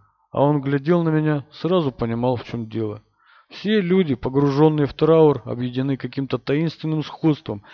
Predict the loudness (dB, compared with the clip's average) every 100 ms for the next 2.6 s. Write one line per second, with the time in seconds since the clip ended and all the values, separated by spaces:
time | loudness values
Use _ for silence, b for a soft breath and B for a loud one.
0 | B B 0 2 2 0 0 0 0 0
1 | -2 -4 -4 -2 0 0 -2 -8 -6 -4
2 | -2 -2 -2 -2 -2 -4